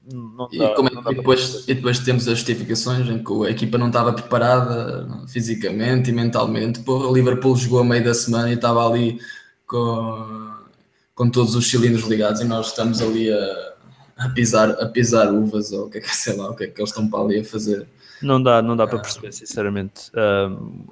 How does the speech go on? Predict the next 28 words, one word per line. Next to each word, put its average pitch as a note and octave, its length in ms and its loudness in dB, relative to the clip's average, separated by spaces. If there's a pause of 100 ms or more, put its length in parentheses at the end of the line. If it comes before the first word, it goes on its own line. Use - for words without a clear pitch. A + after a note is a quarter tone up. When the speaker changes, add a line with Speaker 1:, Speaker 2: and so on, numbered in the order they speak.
(200)
Speaker 1:
aquilo A#2 300 -4
que, A2+ 320 -6
que, G2 240 -14 (180)
que - 80 -4
se - 80 0
passou, G2 500 -2
que - 140 -10
se - 80 -6
passou G#2+ 260 -4
em F#2+ 120 -2
Anfield. F2+ 280 -8 (360)
Ah, C3+ 420 6
ainda, E3+ 520 6
ainda D3+ 260 4
olhando, C3+ 540 2 (180)
olhando A#2 480 -4
para, G#2 340 -2
para, G#2 400 -4
para G#2 220 -8
este - 240 -10
jogo, F#2+ 200 -6
achas B2+ 280 -2
que - 100 -10
o, B2 160 0
que - 160 -20
o A2+ 40 -10
facto - 420 0
do, G#2 240 -8